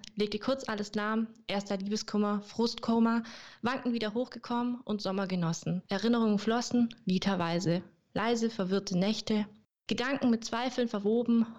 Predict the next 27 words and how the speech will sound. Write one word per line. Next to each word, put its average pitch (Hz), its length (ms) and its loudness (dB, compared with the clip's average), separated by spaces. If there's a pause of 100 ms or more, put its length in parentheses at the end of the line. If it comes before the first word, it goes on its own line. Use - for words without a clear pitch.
häufig 247 320 0
gelogen, 214 520 2 (340)
mich 226 160 2
für - 100 -4
andere 269 260 0
verbogen, 233 600 0 (260)
weitergegangen. 165 840 -2 (360)
Alles 233 280 -2
veränderte 190 440 -6
sich 175 420 -8
und 180 180 -6
blieb 220 200 -6
gleichzeitig 196 520 -4
unverändert. 175 760 -2 (680)
Das 180 180 -2
nächste 233 300 0
Ziel 233 180 0
war 220 100 0
geschafft. 208 540 -4 (240)
Sechzehn. 170 800 -2 (340)
Bis 277 240 -4
vierundzwanzig 233 560 2
Uhr 214 80 0
wegbleiben. 180 560 -2 (160)
Zwei 190 300 -4
Stunden 254 340 0
mehr, 254 260 2